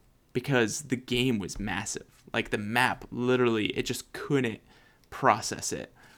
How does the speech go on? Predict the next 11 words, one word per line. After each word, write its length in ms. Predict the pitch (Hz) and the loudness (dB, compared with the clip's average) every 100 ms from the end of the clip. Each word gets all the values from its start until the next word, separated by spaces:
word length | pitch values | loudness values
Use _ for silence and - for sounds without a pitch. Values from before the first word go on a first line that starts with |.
| - | -2
But 340 | 175 170 101 - _ _ - | 4 6 6 2 _ _ 2
it 180 | 123 - | 2 0
could 400 | - 156 165 - | 2 4 4 2
process 580 | 147 123 - 110 107 | 2 2 2 -2 -2
the 260 | - - - - - | -4 -4 -4 -4 -6
introduction 840 | 123 120 110 101 110 - - 60 - - | -4 -4 -2 -4 -2 -8 -8 -12 -16 -10
level, 440 | 90 - - - _ _ _ | -8 -8 -12 -16 _ _ _
the 160 | - 127 | 0 0
first 460 | - 127 131 147 123 | 4 4 6 4 4
dungeon, 460 | 120 120 107 92 | 4 6 2 0
because, 380 | 104 123 139 120 | -2 4 4 2